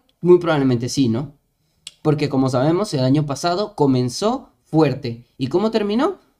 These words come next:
Fuerte. Entonces, este año también comenzó un poco fuerte. Tal vez nos podamos hacer una idea de cómo pueda evolucionar estas situaciones, estas tramas.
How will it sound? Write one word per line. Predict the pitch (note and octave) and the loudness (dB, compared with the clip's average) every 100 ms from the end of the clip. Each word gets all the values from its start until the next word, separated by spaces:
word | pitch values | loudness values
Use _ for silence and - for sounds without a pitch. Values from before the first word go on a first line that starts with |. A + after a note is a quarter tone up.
| _ | _
Fuerte. | _ D#3 C#3 - A2+ A2+ _ _ _ | _ -2 -2 -4 -10 -12 _ _ _
Entonces, | B2+ C3+ D#3+ D#3+ F3+ F3 - | -4 0 0 0 -2 -2 -2
este | D3 D3 | -2 0
año | D#3+ D#3+ | 0 0
también | D#3 C#3+ | 0 -2
comenzó | C#3+ C#3 C3 C#3 | 0 -2 -2 -4
un | C#3 | -4
poco | C#3 B2 | -6 -8
fuerte. | - F3 F3 A3+ | -4 -4 -2 -4
Tal | A3+ B2+ | -4 -4
vez | B2 C3 | -2 -2
nos | C3 B2+ | -2 -4
podamos | - B2 B2+ C3+ C#3 | -6 -2 0 -2 -4
hacer | - C3+ | -2 2
una | C#3 B2 | 2 2
idea | A#2 C3 D3 | 0 0 0
de | D#3 - | -2 -4
cómo | B2+ B2+ C#3+ C#3 - _ _ | 0 2 0 -4 -18 _ _
pueda | D3+ D3+ D#3 | 2 6 6
evolucionar | D3+ C3+ C3 - C3 C3+ C#3+ C3+ | 4 2 0 0 2 2 0 -2
estas | - C#3 D3 | -6 -6 -6
situaciones, | C#3+ B2+ B2+ B2 D3+ E3 D3+ | -10 -8 -8 -6 -2 -2 -4
estas | D3 C#3 C3 - | -6 -6 -10 -6
tramas. | D3 D#3 F3+ A3 | -2 -2 -2 -4